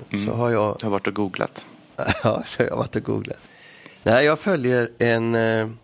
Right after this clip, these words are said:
Speaker 2: en sajt, eh, eller en bloggpost som det kallas, på nätet. The Rap Sheet, en amerikan i
Speaker 1: Mm.
Speaker 2: Seattle som, eh,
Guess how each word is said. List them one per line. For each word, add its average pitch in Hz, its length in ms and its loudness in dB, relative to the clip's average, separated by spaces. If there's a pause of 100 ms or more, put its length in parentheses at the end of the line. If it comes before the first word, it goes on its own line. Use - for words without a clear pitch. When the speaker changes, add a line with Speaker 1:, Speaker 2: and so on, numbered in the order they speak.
(500)
Speaker 2:
en 127 100 -2
sajt, - 720 -2 (300)
eh, 107 80 -6 (840)
eller 104 120 -4
en 104 140 -4
bloggpost 107 560 -2
som 95 120 -6
det 104 60 -4
kallas, - 400 -6 (240)
på 120 100 0
nätet. - 540 -2 (560)
The 135 100 2
Rap 127 300 2
Sheet, - 400 -6 (160)
en 117 140 -2
amerikan 110 540 0
i 95 40 -2
Speaker 1:
Mm. 98 200 0
Speaker 2:
Seattle - 520 -2
som, - 400 -6
eh, - 60 -6